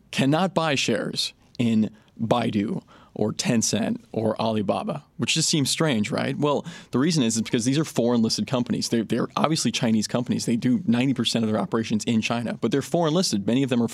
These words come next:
are listed in, in the Cayman Islands, for example, and that's just for, for tax and reporting purposes. But Chinese, the Chinese government forbids most investors from buying shares directly in those companies. Well, that could be changing.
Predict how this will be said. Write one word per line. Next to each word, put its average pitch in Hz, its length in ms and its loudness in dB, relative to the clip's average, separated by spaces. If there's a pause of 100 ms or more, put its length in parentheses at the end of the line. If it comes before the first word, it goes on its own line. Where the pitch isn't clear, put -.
(100)
are 117 140 0
listed 117 240 0
in, 107 180 2
in 113 120 2
the 113 80 0
Cayman 117 280 2
Islands, 113 360 0
for - 100 -4
example, - 460 -2
and 117 100 2
that's 113 140 0
just - 200 -4
for, 113 200 0 (400)
for 117 100 0
tax 123 340 0
and 113 80 4
reporting 123 360 0
purposes. - 420 -6 (680)
But 127 160 2
Chinese, 175 480 2
the 120 80 -2
Chinese 160 260 2
government 151 280 0
forbids 143 520 2
most 135 300 4
investors 113 480 0
from 110 160 0
buying 113 300 2
shares 113 260 0
directly 113 800 -2
in 113 100 0
those 110 140 -2
companies. - 500 -4 (260)
Well, 120 120 0
that 151 200 0
could 160 140 -2
be 139 140 2
changing. 110 500 -2